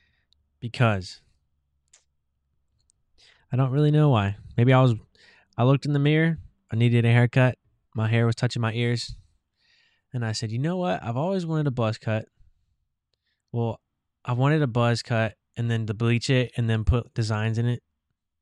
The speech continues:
But I'll probably never make it that far. <clears throat> But we got a buzz cut, so that's, that's some, something. And, um, I don't, I don't, I don't hate it. You know, I think it's kinda tight.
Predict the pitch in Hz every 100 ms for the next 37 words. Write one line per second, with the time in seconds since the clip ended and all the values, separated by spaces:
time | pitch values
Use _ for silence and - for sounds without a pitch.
0 | _ _ _ _ 120 113 110 _ _ _
1 | _ 113 110 123 113 110 110 107 110 _
2 | _ _ _ _ - 117 110 - 107 104
3 | - _ - - - - - _ _ -
4 | 226 208 170 165 185 135 143 196 - 131
5 | 139 _ _ - - 123 123 - - 120
6 | - 131 127 - - 127 135 113 110 -
7 | _ _ _ _ _ _ - 123 123 123
8 | 117 113 _ _ - 143 226 196 139 220
9 | 233 196 170 - 143 240 320 320 453 -
10 | - _ _ _ 139 160 277 - - 254
11 | 247 - 247 240 262 185